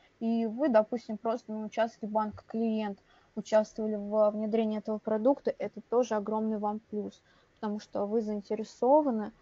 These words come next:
а, вы знаете, чем отличается процесс, а, до и после, и вы, ам, знаете, а, каким потом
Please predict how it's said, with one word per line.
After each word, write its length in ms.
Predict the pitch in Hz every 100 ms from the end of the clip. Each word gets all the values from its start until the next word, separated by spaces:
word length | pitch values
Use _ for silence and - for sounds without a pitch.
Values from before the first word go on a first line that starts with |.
| _ -
а, 240 | 196 196
вы 500 | 202 220 233 220 214
знаете, 500 | 214 220 226 208 -
чем 240 | 202 226 214
отличается 640 | 220 226 - 220 214 208
процесс, 680 | - 208 - 220 208 - -
а, 240 | 208 208 208
до 260 | 202 240
и 80 | 208
после, 640 | - 269 311 - - 208 214 _ - _ _ -
и 240 | 240 247
вы, 420 | 202 233 254 226 - _ _ -
ам, 500 | 214 208 202 202 202 -
знаете, 640 | 208 214 240 247 208 196 - _
а, 160 | 214 208
каким 440 | 202 - 214 208 -
потом 380 | 208 226 226